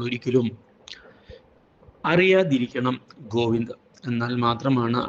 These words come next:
ശിവരഞ്ജിനിയുടെ കാര്യത്തിൽ പ്രശ്നങ്ങൾ തൽക്കാലത്തേക്ക് ഉണ്ടാവാതിരിക്കുകയുള്ളൂ എന്ന് ഉറപ്പിക്കുകയും ചെയ്യുന്നു. അതിനു വേണ്ടിയുള്ള നീക്കങ്ങൾ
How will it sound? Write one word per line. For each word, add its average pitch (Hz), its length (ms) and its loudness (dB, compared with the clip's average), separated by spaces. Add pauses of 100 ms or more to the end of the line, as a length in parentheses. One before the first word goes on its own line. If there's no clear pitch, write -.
(320)
ശിവരഞ്ജിനിയുടെ 190 760 2 (100)
കാര്യത്തിൽ 185 340 -2 (120)
പ്രശ്നങ്ങൾ 120 500 -6 (280)
തൽക്കാലത്തേക്ക് 120 800 -6 (280)
ഉണ്ടാവാതിരിക്കുകയുള്ളൂ 139 1300 -2 (140)
എന്ന് 117 180 -2 (680)
ഉറപ്പിക്കുകയും 190 680 0 (100)
ചെയ്യുന്നു. 117 340 -2 (600)
അതിനു 120 300 -2
വേണ്ടിയുള്ള 117 440 -6 (680)
നീക്കങ്ങൾ 185 440 0